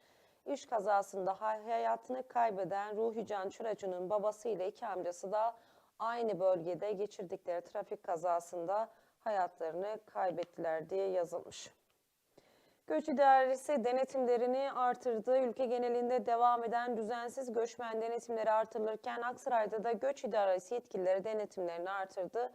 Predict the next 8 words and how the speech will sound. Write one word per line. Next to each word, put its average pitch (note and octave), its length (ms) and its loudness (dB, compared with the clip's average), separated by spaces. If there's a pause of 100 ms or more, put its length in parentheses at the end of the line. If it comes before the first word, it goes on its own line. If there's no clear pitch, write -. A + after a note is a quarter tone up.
(840)
diye G#3 200 0
yazılmış G#3 600 -2
altmış G3 280 -4
sekiz F3+ 320 -8
Haber F#3+ 300 2
gazetesinde F#3 760 -4
değerli F#3+ 340 2
izleyicilerimiz. F3+ 720 -4